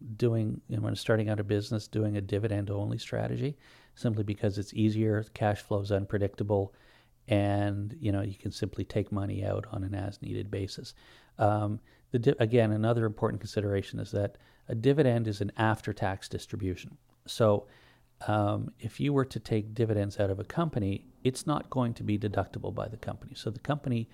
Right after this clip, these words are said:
first has to pay tax on that. So if you use an example where a company earns a hundred dollars, uh,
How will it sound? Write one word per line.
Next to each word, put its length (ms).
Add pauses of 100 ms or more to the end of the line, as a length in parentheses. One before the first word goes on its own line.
(320)
first 340
has 240
to 100
pay 160
tax 380
on 160
that. 160 (500)
So 160
if 140
you 240
use 260
an 80
example 520
where 140
a 40
company 560 (160)
earns 280
a 60
hundred 240
dollars, 520 (500)
uh, 220